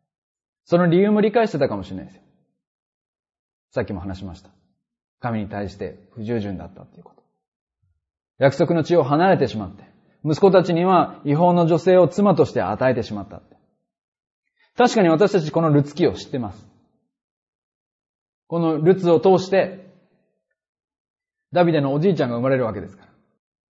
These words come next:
そしてダビデ王がそのイスラエルの王として立つわけですから。それでよかったんじゃんっていうふうに思いたくなります。じゃあ、必要悪はあるんでしょ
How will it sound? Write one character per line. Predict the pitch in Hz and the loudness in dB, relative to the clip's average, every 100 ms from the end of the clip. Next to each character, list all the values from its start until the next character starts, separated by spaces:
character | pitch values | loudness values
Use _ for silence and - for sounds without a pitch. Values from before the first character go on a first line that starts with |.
| _ - | _ -4
そ | |
し | 143 | 0
て | |
ダ | 156 160 | 2 4
ビ | 175 | 6
デ | 190 | 6
王 | 160 | 4
が | 135 - - | 2 -2 -10
そ | - | -4
の | 143 139 | -2 -2
イ | 143 | -4
ス | 139 | 2
ラ | 151 | 4
エ | 151 | 4
ル | |
の | 135 135 190 | 2 2 2
王 | |
と | 156 | 2
し | 127 | -2
て | |
立 | 117 143 135 | -4 -4 -4
つ | |
わ | 101 | -8
け | 92 | -12
で | 85 | -18
す | |
か | _ | _
ら。 | _ _ _ _ _ _ _ | _ _ _ _ _ _ _
そ | _ | _
れ | 147 | -2
で | 139 | 2
よ | 196 | 2
か | 233 | 2
っ | - | -2
た | 143 | -4
ん | |
じ | 123 | -4
ゃ | 107 | -8
ん | |
っ | 98 | -10
て | 110 | -8
い | |
う | |
ふ | 113 | -6
う | |
に | 139 180 95 - - _ _ _ _ - | -4 -6 -8 -18 -20 _ _ _ _ -8
思 | 131 135 | -4 -2
い | |
た | 156 | -4
く | 120 | -8
な | 92 | -12
り | 90 | -14
ま | 85 | -18
す。 | _ _ _ _ _ _ _ _ _ | _ _ _ _ _ _ _ _ _
じ | 131 | -4
ゃ | 147 90 | -4 -6
あ、 | - - _ _ | -16 -20 _ _
必 | - 151 | -10 -4
要 | 156 139 | -2 -2
悪 | 110 | -4
は | 98 - | -10 -8
あ | 120 | -10
る | |
ん | 131 | -10
で | |
し | |
ょ | - | -14